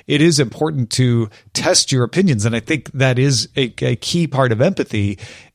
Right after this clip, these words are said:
is to be open to the fact that you are wrong about things, to be open to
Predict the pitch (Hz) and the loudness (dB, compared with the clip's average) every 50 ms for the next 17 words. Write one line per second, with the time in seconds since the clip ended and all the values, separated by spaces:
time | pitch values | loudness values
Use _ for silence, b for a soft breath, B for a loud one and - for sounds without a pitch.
0 | _ - 147 143 131 - - - - 139 120 107 127 123 120 - - 160 185 202 | _ 2 4 4 4 2 0 0 0 0 0 0 -4 -4 -4 -2 0 2 2 2
1 | - - 151 135 139 120 - - 151 143 127 123 - - 131 131 120 - - 131 | 2 0 0 0 0 -2 -4 -2 0 0 0 -2 0 0 0 0 -2 -2 -4 -4
2 | 117 - 143 131 123 113 107 101 104 123 139 - 117 101 92 92 92 - - - | -4 -2 -2 0 2 2 2 2 2 2 2 2 2 0 -4 -6 -10 -12 -12 -12
3 | - - - - - - - - 139 113 131 131 135 - 147 170 196 - - 143 | -12 -12 -10 -10 -10 -6 -4 -4 -2 0 -2 -2 -2 0 0 0 0 2 0 0
4 | 131 127 123 - - 135 127 120 117 117 | 0 0 -2 -2 0 0 0 2 0 0